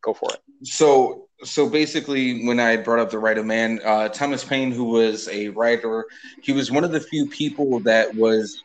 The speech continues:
Speaker 2: basically speaking out and speaking up on, uh, defense for the French Revolution, because obviously, um,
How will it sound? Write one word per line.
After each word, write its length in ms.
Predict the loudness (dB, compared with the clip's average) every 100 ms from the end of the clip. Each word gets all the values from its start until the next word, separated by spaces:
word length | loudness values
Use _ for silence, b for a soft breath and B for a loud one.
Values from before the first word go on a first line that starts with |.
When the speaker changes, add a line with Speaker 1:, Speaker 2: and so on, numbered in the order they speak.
| -2
Speaker 2:
basically 540 | 0 0 -4 -2 -2
speaking 400 | -2 -4 -2 0
out 260 | 2 2 -2
and 120 | -6
speaking 400 | -6 -6 -2 0
up 220 | 0 -2 -6
on, 480 | -4 -4 -4 -6 -10 _ -20 -20 _ -6
uh, 260 | -4 -4
defense 800 | -6 -6 -6 -2 0 0 -2 -8 -18 -4
for 180 | 0 2
the 120 | 0
French 360 | -2 -2 -2 -4
Revolution, 640 | -6 -6 -6 -6 -6 -12
because 280 | -8 -4 0
obviously, 720 | 0 0 -4 -6 -4 -4 -4 b b b _ -4
um, 540 | -2 -2 -6 -14 -18